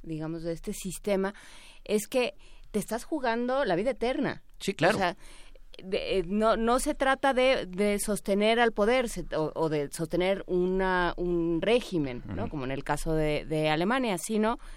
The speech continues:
Speaker 1: Está, estamos hablando del bienestar de todos, del bienestar espiritual de todos, porque estamos en, inmersos en este paradigma donde es lo mejor que nos puede pasar y entonces nos estamos cuidando unos a otros.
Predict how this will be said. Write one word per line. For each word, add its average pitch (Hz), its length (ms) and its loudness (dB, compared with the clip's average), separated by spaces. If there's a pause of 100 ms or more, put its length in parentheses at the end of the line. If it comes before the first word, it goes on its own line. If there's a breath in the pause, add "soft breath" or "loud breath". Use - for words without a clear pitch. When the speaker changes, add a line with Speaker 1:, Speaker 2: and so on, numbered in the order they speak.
(680 loud breath)
Speaker 1:
Está, 208 340 6
estamos 226 560 2
hablando 226 460 4
del 208 160 2
bienestar 175 520 0
de 220 120 0
todos, 226 540 -2
del 156 180 -6
bienestar 160 420 -2
espiritual 202 560 0
de 208 120 -2
todos, 202 360 2
porque - 220 -6
estamos 196 420 -2 (480 loud breath)
en, 175 240 2
inmersos 208 680 2
en 165 160 -2
este 165 280 -4
paradigma 226 600 -2
donde 202 340 -4 (320 loud breath)
es 202 140 -2
lo 220 100 0
mejor 220 400 0
que 233 80 -2
nos 180 140 -2
puede 180 220 0
pasar 247 380 -8
y 208 60 -4
entonces 185 220 -4
nos 202 140 -4
estamos 208 320 -6
cuidando 208 600 0
unos 143 320 -8
a 135 100 -12
otros. - 440 -16